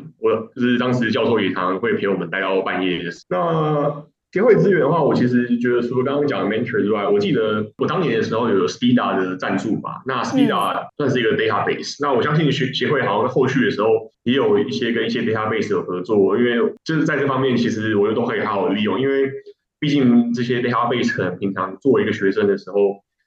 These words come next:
Speaker 1: 可能因为，呃，财务上的 constraint 啊，呃，或者是学校的资源的关系是比较难取得，但是我，所以我觉得可以透过这个机会去，呃，好好的利用这些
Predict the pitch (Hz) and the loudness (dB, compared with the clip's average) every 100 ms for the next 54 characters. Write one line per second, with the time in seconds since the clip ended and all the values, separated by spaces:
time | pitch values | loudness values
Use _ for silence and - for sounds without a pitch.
0 | _ _ 101 101 120 120 117 113 95 95 | _ _ -4 0 0 0 0 0 0 0
1 | 95 104 117 117 117 104 98 92 127 107 | -2 -2 0 0 0 0 -2 -2 -2 -2
2 | 95 92 90 90 - _ _ _ _ 110 | -2 -2 -2 -4 -10 _ _ _ _ -2
3 | 104 104 120 104 117 107 110 123 110 104 | 0 0 2 2 0 0 0 -2 0 0
4 | - 110 92 92 92 98 95 - 92 92 | -2 -2 -2 -2 -2 -2 -2 -4 -4 -4
5 | 92 - 160 - 190 - 92 - - - | -6 -2 -2 -2 -4 -2 -2 -2 -4 -6
6 | - 82 113 123 104 143 98 98 101 - | -8 -2 2 2 4 2 2 2 2 2
7 | 104 - 113 110 98 107 104 101 - 107 | 0 2 2 2 0 -2 -2 0 0 -2
8 | 101 - - 95 104 104 92 90 113 110 | -4 -6 -8 -4 -2 0 0 0 0 0
9 | 95 92 98 98 101 | 0 0 0 2 2